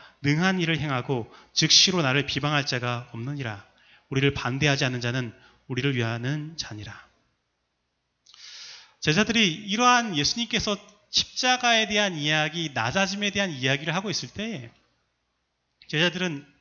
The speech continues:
이런 일을 한 거예요. 다른 사람들이 뭘 하고 있습니까? 주의 이름으로 귀신을 내어쫓는 것을 보았다는 것이죠.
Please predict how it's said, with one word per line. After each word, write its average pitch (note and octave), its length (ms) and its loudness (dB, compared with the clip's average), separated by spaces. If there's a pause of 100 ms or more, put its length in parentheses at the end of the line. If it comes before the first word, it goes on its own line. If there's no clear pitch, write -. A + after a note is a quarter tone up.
(140)
이런 F#3+ 240 -2
일을 C#3+ 180 -4
한 B2 120 -10
거예요. B2 280 -14 (1000)
다른 E3 180 0
사람들이 F#3+ 580 0 (200)
뭘 D#3 240 -2
하고 G3+ 140 2
있습니까? D#3 520 -6 (400)
주의 G3+ 220 -4
이름으로 F#3 320 -4
귀신을 A3 420 0
내어쫓는 E3+ 400 0
것을 D3+ 220 -6 (240)
보았다는 G#3+ 440 -2
것이죠. A2 380 -8